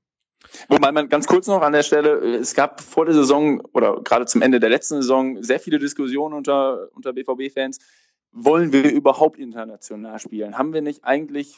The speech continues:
viel größere Sorgen, ähm, dass dieser Kader erstmal wieder ins Laufen kommt und wäre da so eine Saison auf nur zwei Hochzeiten nicht die, das allerbeste?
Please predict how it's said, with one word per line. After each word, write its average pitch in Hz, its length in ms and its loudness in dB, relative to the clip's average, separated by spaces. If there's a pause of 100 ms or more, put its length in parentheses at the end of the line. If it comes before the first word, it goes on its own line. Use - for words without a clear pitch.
viel 185 280 -2
größere 151 540 0
Sorgen, 160 760 2
ähm, 139 420 -4
dass 127 260 -6
dieser 127 180 2
Kader 147 360 2
erstmal 131 380 -4
wieder 127 200 2
ins 120 160 -6
Laufen 123 360 -4
kommt 135 240 0
und 127 140 -12
wäre 123 120 2
da 127 140 6
so 127 120 -4
eine 127 160 -4
Saison 120 380 0
auf - 160 -4
nur 117 140 -6
zwei 143 300 2
Hochzeiten 123 480 -4
nicht 117 160 -8
die, 120 80 -10 (100)
das - 180 -8
allerbeste? 120 720 2